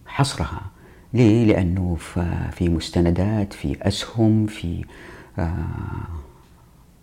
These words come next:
صكوك، آه، ملكيات في دول مختلفة بعيدة، هذه كلها يمكن تخبئتها.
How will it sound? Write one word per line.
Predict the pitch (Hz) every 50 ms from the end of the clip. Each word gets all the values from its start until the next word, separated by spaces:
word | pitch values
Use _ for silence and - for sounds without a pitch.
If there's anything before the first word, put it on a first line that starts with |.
| _ - - - - - - _ _ _
صكوك، | - - - - - - 117 117 117 117 113 - - -
آه، | 87 85 85 80
ملكيات | 85 98 101 98 - - 104 98 101 101 101 107 107 104 104 101 - - - - -
في | - - - 82 80
دول | 101 107 101 98 92 90
مختلفة | 92 85 - - - 113 104 107 104 104 110 107 101
بعيدة، | 92 92 87 113 110 107 98 85 101 98 101 - - - - - - - - - -
هذه | - 170 180 175 139 139
كلها | 135 - 170 160 143 151 151 147 143 139
يمكن | 143 165 170 170 - 147 135
تخبئتها. | - 113 - - 120 127 113 156 - - 95 95 95